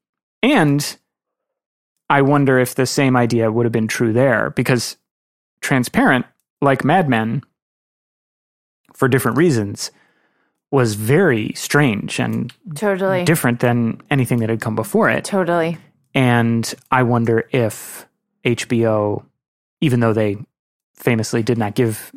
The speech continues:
Speaker 1: many notes, I wonder if they would have mucked it up. Because I think Transparent was, like, it wasn't the first prestige-y thing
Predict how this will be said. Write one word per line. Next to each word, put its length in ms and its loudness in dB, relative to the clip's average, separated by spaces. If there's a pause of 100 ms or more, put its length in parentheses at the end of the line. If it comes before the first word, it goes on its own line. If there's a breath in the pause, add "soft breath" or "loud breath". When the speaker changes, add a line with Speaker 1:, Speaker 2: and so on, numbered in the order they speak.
(100)
Speaker 1:
many 200 0
notes, 520 0 (180)
I 80 4
wonder 320 2
if 220 -6
they 440 -2 (760)
would 140 2
have 180 -4
mucked 400 -2
it 80 0
up. 240 -2 (420)
Because 220 0
I 60 4
think 180 0
Transparent 480 0
was, 160 -6
like, 340 -4 (140)
it 60 0
wasn't 240 2
the 80 -2
first 580 -2 (640)
prestige-y 600 -2
thing 460 -4